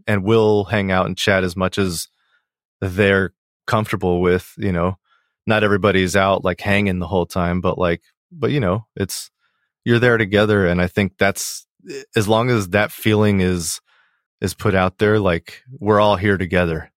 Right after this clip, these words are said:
It's not just, like, us and then you, then we're happy doing it. And honestly, like, that's, that's one thing that we, we kind of, like, like, another kind of rule for us is, like, we don't wanna tour with anybody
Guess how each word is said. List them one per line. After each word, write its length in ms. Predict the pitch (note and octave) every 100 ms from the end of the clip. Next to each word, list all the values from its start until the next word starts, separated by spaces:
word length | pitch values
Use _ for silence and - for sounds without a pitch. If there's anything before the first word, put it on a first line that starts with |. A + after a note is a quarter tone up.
| -
It's 160 | G2+ -
not 140 | F#2
just, 220 | E2+ F#2+ F#2+
like, 200 | F2 -
us 260 | G#2+ G#2+ -
and 220 | G2+ F2+
then 160 | F2+ F2+
you, 400 | G2+ F2+ F2 - _ _ _ _ _ _ -
then 280 | G#2 F#2 F2+
we're 140 | F#2+
happy 360 | F2+ F2 F2+ E2
doing 280 | F2 F2
it. 160 | E2+ E2+
And 100 | G2+
honestly, 440 | G#2 A2+ - A2
like, 220 | G2 F2+ E2+
that's, 260 | G2 -
that's 260 | - G2+ -
one 160 | G2+
thing 240 | F#2+ F#2+ F#2+
that 160 | F2+
we, 280 | F#2+ F#2+ F#2 - _ _
we 160 | C3+ B2
kind 240 | A#2 G#2
of, 280 | G2 E2 - _ _ -
like, 220 | A2+ - -
like, 160 | G2+
another 320 | G2 G2 G2+ F#2+
kind 240 | - G2+
of 140 | F#2
rule 240 | G2 A#2+ G#2
for 180 | - G2
us 220 | G2 F#2+
is, 100 | F2
like, 180 | F#2 -
we 100 | G#2+
don't 120 | G2+
wanna 160 | G2+
tour 300 | F2+ - A#2
with 120 | G2 F#2+
anybody 520 | F#2+ E2+ F#2+ F#2